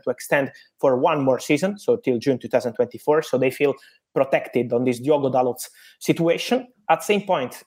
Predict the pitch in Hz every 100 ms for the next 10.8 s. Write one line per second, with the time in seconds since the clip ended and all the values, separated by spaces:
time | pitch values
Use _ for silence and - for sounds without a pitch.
0 | 139 165 180 170 160 175 208 190 - 151
1 | 151 123 131 160 - 127 117 151 139 131
2 | 135 131 120 131 139 131 120 127 123 123
3 | 220 127 - - - - 135 135 156 -
4 | 123 127 135 131 147 123 120 - - 123
5 | 139 180 156 120 117 127 113 143 175 -
6 | - - - 147 151 143 - 160 127 -
7 | - 131 139 131 127 135 170 143 127 -
8 | 131 123 110 123 127 151 - - - -
9 | _ _ 190 180 190 208 180 170 160 175
10 | - 143 139 123 110 131 156 -